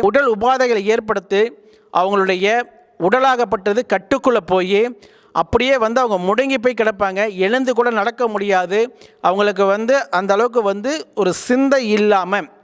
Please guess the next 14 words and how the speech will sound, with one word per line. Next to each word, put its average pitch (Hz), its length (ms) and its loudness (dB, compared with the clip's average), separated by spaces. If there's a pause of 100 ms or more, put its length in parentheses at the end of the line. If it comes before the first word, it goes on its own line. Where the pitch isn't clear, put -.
(200)
தெளிவு 262 480 2
இல்லாம 190 540 2 (220)
குழப்பத்திலே 233 500 0 (120)
இருப்பாங்க. 185 400 -2 (640)
ஹாஸ்பிட்டல்ல 220 480 2
போய் 240 200 0 (120)
ஊசி, 247 280 0 (180)
மாத்திரை, 233 440 0 (120)
ஆ, 180 80 2 (300)
குளுக்கோஸ் 262 580 0
இந்த 233 220 0
மாதிரியே 240 440 2
வந்து 220 200 0
அவங்க 214 160 0